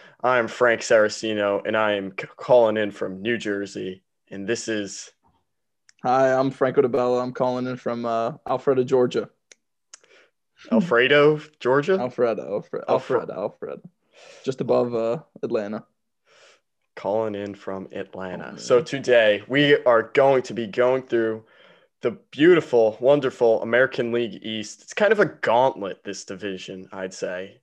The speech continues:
Speaker 1: You got four powerhouse teams that could all finish as contenders this season.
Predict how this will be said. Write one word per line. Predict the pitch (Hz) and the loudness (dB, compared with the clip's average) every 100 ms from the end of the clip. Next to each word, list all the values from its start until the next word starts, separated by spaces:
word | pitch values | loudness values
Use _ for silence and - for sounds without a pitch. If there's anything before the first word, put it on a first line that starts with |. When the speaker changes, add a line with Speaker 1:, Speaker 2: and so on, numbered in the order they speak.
| _ | _
Speaker 1:
You | - | 0
got | 143 - | 0 0
four | 127 139 139 | 0 0 0
powerhouse | 120 120 120 117 110 110 | 2 4 4 2 0 -2
teams | - 107 98 101 101 - _ - - | -6 -6 -6 -8 -12 -20 _ -20 -2
that | 113 | -2
could | - 120 | 0 2
all | 123 | 4
finish | 123 127 120 110 - - - - | 2 -2 -2 -2 -6 -10 -14 -4
as | 104 - | -2 -2
contenders | - 117 110 120 107 95 - | -4 -8 -4 -4 -6 -10 -10
this | 101 - | -12 -8
season. | 110 107 113 113 | -6 -6 -8 -10